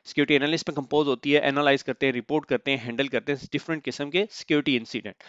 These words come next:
So, अगर आप, अगर आप, अम, अ, पूरे का पूरा सिक्योरिटी ऑपरेशन देखें तो ये तकरीबन एक in-, अ, basic level of security operation है, ठीक है ना? आईटी एसेट्स है और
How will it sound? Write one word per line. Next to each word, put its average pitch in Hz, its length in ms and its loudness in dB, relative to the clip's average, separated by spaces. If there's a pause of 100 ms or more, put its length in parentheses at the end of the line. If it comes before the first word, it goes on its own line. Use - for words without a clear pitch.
(320)
So, 208 220 10 (100)
अगर 208 220 10
आप, 214 200 12 (120)
अगर 185 200 6
आप, 202 240 8 (120)
अम, 151 680 4
अ, - 140 -12
पूरे 147 460 2
का 214 80 2
पूरा 196 160 0
सिक्योरिटी 180 340 0
ऑपरेशन 165 340 0
देखें 175 220 4
तो 190 80 0
ये 180 240 4
तकरीबन 190 720 0 (180)
एक 185 300 6 (220)
in-, - 480 -6 (200)
अ, 151 380 10
basic 170 500 6
level 135 140 6
of 127 120 2
security 127 340 -2
operation 113 340 -8
है, 110 80 -12 (420)
ठीक 151 140 -2
है 185 60 2
ना? 190 120 0 (360)
आईटी 156 240 8
एसेट्स 156 340 4
है 175 60 -2 (560)
और 120 100 -6